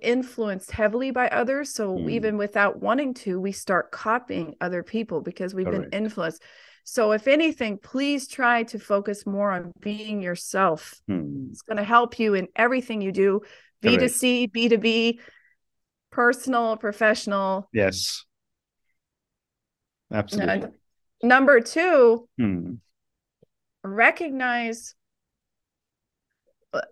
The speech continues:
Speaker 1: the world we live in, that it's omni-channel.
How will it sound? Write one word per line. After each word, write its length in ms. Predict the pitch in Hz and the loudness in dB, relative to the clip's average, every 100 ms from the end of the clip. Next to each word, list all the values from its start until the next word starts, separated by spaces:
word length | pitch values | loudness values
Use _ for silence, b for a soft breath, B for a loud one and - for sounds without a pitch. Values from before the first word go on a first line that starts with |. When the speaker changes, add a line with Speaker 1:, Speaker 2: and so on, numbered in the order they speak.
| - - | -12 -4
Speaker 1:
the 160 | 208 | 0
world 320 | 214 247 254 214 | 4 6 6 4
we 100 | 208 | 2
live 240 | 196 226 226 | 4 2 2
in, 340 | 202 196 214 _ _ | 0 0 -6 _ _
that 160 | 185 185 | 0 0
it's 280 | 190 - - - _ _ _ _ _ _ _ _ _ _ | 0 -6 -18 -20 _ _ _ _ _ _ _ _ _ _
omni-channel. 1000 | 214 247 254 233 220 - 185 185 160 175 | 4 6 4 0 -2 -2 0 0 -2 -4